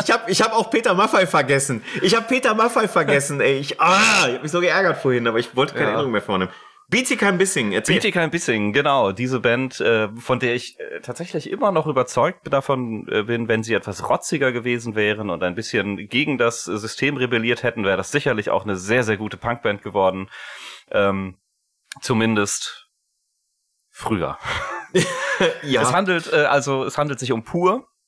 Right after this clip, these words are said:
Speaker 2: Die
Speaker 1: Okay.
Speaker 2: Band Pur, ich war damals auch, äh, ein großer Pur-Sympathisant. Ich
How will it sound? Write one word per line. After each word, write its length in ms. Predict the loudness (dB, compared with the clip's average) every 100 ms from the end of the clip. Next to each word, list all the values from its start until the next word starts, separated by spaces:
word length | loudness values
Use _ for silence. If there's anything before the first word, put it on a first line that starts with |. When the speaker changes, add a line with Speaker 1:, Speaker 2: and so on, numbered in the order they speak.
| _ -18 -6
Speaker 2:
Die 40 |
Speaker 1:
Okay. 120 | 0 0
Speaker 2:
Band 160 | -2
Pur, 380 | -2 2 2 2
ich 160 | -2 2
war 160 | 2
damals 440 | 2 2 2 0 0
auch, 400 | 2 2 -2 -4
äh, 300 | 0 0 2
ein 400 | 0 -2 -6 -4
großer 320 | -2 -2 -2
Pur-Sympathisant. 1200 | 0 0 0 -4 -6 -4 0 0 0 -4 -8 -10
Ich 160 | -10